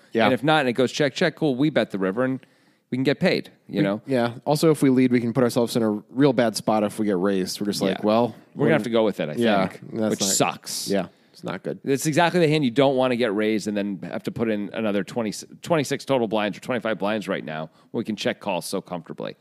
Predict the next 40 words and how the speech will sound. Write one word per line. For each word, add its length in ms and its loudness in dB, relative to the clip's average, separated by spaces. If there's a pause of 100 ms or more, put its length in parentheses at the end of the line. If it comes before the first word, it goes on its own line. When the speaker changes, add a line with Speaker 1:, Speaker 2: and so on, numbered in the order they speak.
(680)
Speaker 1:
Well, 180 2
that's 180 2
what 300 2
Kaverman 400 4
decides 400 0
to 100 -4
do. 140 4
He's 100 4
gonna 200 2
check. 580 0
Speaker 2:
We're 100 -4
near 320 2
the 80 4
top 240 2
of 100 0
our 120 4
range 280 0
right 200 -2
now, 260 -6
right? 300 -6
Speaker 1:
Yeah. 200 0 (180)
Speaker 2:
Now, 320 0
obviously, 340 -2
we 60 4
have 100 2
aces 320 -2
up, 180 -2
as 140 -4
we 100 -6
said, 280 -6
and, 200 -10 (300)
but, 160 -2
like, 260 -6
mostly 460 0
this 220 -4
is, 160 -8 (340)
we're 80 0
near 160 4
the 100 0
top. 220 -12